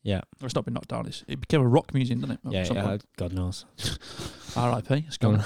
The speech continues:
Speaker 1: <laughs> no idea.
Speaker 2: I've, I've not had mu-, I'll tell you what, I've not had not much luck, me, in education, in the sense of any, everywhere I've gone has been shut down, closed down, or,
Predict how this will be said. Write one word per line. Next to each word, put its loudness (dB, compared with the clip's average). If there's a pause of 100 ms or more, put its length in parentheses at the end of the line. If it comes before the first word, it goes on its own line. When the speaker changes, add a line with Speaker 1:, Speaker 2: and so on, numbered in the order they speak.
Speaker 1:
<laughs> -8
no 8 (180)
idea. 2 (140)
Speaker 2:
I've, 0
I've 6
not 4
had 6
mu-, 4 (180)
I'll 6
tell 6
you 10
what, 4
I've 8
not 8
had 4
not 8
much 2
luck, 4
me, 4
in 4
education, 0
in 4
the 6
sense 4
of 2
any, 6
everywhere 8
I've 6
gone 6 (300)
has 4
been 6
shut 2
down, 2 (240)
closed 6
down, 0 (520)
or, 6